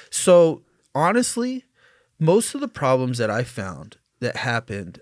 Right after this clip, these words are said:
uh, uh, within, like, you know, like, I, like, I'm from California, so I, so, uh, I affiliated myself with the California white boys, right? Your biggest danger at that point is the California white boys. Like,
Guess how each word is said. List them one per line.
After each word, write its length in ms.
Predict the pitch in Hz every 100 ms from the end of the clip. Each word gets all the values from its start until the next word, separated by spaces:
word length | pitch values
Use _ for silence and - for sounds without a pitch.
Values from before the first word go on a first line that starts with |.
| -
uh, 540 | 107 107 101 104 104 92 - _ -
uh, 380 | 104 101 98 95 -
within, 520 | 98 123 123 127 120
like, 360 | 110 101 - - _ - - _ _
you 160 | 113 107
know, 140 | 101
like, 240 | 101 104 -
I, 120 | 127
like, 280 | 123 120 123
I'm 160 | 120 120
from 140 | 147
California, 500 | 135 143 131 113 110
so 180 | - 117
I, 300 | 110 107 -
so, 400 | 113 117 113 110
uh, 600 | - 104 107 107 107 98 -
I 160 | 104 107
affiliated 720 | 107 107 - 170 175 156 156
myself 460 | 143 127 135 117 117
with 120 | 113
the 60 | 120
California 720 | - 117 113 - 120 107 104
white 240 | 107 104
boys, 320 | - - -
right? 280 | 87 110 107 _ _ _ _ _ _ _ _ _ _ _ _ _ _ _ - -
Your 480 | - 123 156 147 277
biggest 360 | 247 226 240 -
danger 320 | 143 180 196
at 80 | 143
that 180 | 131 151
point 320 | 131 143 -
is 180 | 143 120
the 180 | 127 123 -
California 520 | - 143 127 131 120
white 180 | 113 127
boys. 340 | 82 - - - -
Like, 400 | 131 120 107